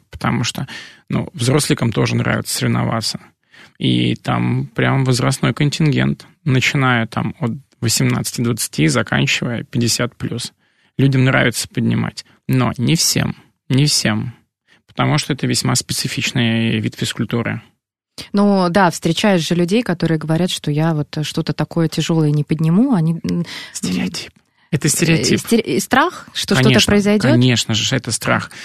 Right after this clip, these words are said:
Speaker 1: Но вы прекрасно знаете, что с дуру можно всё что угодно сделать со своим организмом. Вот. Самое главное, а, попасть, ам, лично я скажу, наверно, за себя это к нужному тренеру.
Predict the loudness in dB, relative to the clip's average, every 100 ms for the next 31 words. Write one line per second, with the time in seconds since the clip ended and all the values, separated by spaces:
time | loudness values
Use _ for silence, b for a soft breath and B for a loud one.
0 | B B B -4 0 0 0 _ -4 -2
1 | -2 -2 0 0 0 0 0 0 -2 -4
2 | -2 -2 0 2 2 2 0 0 -4 -4
3 | -6 -2 0 2 2 0 0 0 -2 -4
4 | -4 -2 -2 -2 -2 0 0 0 -2 -6
5 | -12 B B B -4 -2 -2 -4 -2 0
6 | 0 0 2 2 0 -2 -8 -4 -2 -2
7 | -6 -6 -6 -2 -2 -2 -6 -10 _ _
8 | _ _ _ _ -8 -4 -4 -4 -4 -6
9 | -10 _ -2 -2 -2 -2 -2 -4 -2 -2
10 | -4 B B 0 2 2 0 -2 _ _
11 | _ _ _ _ 0 2 2 2 2 2
12 | -2 -6 B B -2 2 4 4 2 2
13 | -2 -2